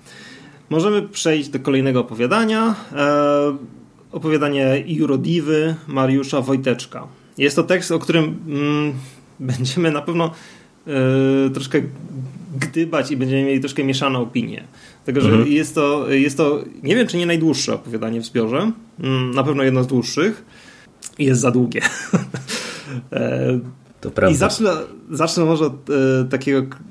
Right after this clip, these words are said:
Speaker 1: krótkiego bardzo streszczenia fabuły. Znaczy, moje streszczenie fabuły polega na tym, że, mm, jest to opowiadanie też parakryminalne, czy, czy, czy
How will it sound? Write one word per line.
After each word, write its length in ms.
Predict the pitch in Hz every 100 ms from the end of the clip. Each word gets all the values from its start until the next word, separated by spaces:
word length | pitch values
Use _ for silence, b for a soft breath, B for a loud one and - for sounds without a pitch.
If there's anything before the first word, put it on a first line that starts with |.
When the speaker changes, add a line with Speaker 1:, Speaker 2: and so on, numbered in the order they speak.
| - -
Speaker 1:
krótkiego 680 | - 135 135 - 143 127
bardzo 340 | 117 123 123 117
streszczenia 520 | - 120 - 123 120
fabuły. 400 | 127 117 123 123
Znaczy, 320 | 127 131 143 135 127 127
moje 280 | 139 147 151
streszczenie 360 | 131 135 151
fabuły 300 | 135 139 143
polega 320 | 139 135 131 123
na 140 | 127
tym, 260 | 131 139 123
że, 380 | 127 123 123 127 123 - -
mm, 360 | 131 127 127 127
jest 140 | 131
to 60 | 135
opowiadanie 480 | 139 135 135 131 127
też 160 | 123
parakryminalne, 1040 | - 139 131 131 131 120 117 117 120 139
czy, 160 | 139 127
czy, 220 | - 117
czy 440 | 113 123 117 120